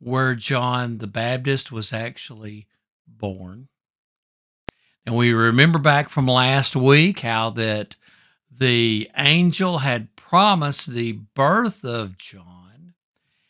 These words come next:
and that his father, Zechariah, who was actually in the temple at the time,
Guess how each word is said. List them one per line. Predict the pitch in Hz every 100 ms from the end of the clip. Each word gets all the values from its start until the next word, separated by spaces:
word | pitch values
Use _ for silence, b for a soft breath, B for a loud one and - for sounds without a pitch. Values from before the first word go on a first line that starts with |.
| _ -
and | 143 143
that | 143 131 123 - _ _ _
his | - 143 127 -
father, | - 147 190 220 160 147
Zechariah, | 123 131 151 156 135 127 156 190 151
who | 127
was | 143 139 139
actually | 165 208 - 190 180 165
in | 156
the | 139
temple | 123 - 185 208 131 110
at | 101
the | 95
time, | 87 92 87 90 139